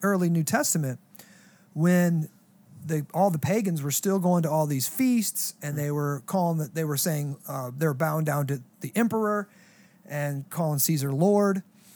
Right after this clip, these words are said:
And, uh, they were even, in part of going into the service of Caesar, into the army, you would have to swear fealty to Caesar in a way that was calling him Lord.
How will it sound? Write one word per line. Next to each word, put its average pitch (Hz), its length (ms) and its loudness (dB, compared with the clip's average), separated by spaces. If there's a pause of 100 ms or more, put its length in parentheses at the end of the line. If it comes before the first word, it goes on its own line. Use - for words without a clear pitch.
(200)
And, 156 440 -2
uh, 147 220 -2 (840)
they 165 120 0
were 160 80 2
even, 180 380 2
in 156 220 -4
part 202 240 -2
of 143 300 -4
going 180 240 0
into 170 120 -2
the 143 80 -6
service 190 540 0
of 135 100 -8
Caesar, 143 400 -2
into 151 140 -4
the 135 160 -6 (180)
army, 151 460 -2 (420)
you 160 80 -2
would 151 80 0
have 151 220 -2
to 147 340 -4 (380)
swear 160 360 0
fealty 175 460 0
to - 140 -8
Caesar 180 480 0
in 139 80 -6
a 135 60 -6
way 143 300 0
that 147 160 -4
was 139 200 -4
calling 151 300 -4
him 139 140 -4
Lord. 156 420 2